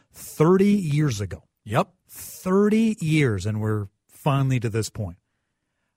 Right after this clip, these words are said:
Speaker 1: Um,
Speaker 2: That's one of the pushbacks, right? That it, it goes on
Speaker 1: Yes.
Speaker 2: and on, costs so much
Speaker 1: Just
Speaker 2: money.
Speaker 1: look at the cost of
Speaker 2: Yep.
Speaker 1: when, when you,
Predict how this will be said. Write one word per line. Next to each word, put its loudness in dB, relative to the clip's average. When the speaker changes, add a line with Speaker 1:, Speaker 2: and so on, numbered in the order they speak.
Speaker 1:
Um, -2
Speaker 2:
That's 4
one 2
of 0
the 4
pushbacks, 0
right? -2
That -4
it, -6
it -10
goes -6
on 0
Speaker 1:
Yes. 4
Speaker 2:
and 4
on, -2
costs 0
so 2
much 2
Speaker 1:
Just -6
Speaker 2:
money. -2
Speaker 1:
look 2
at -2
the -6
cost 2
of -2
Speaker 2:
Yep. 0
Speaker 1:
when, -4
when -2
you, -2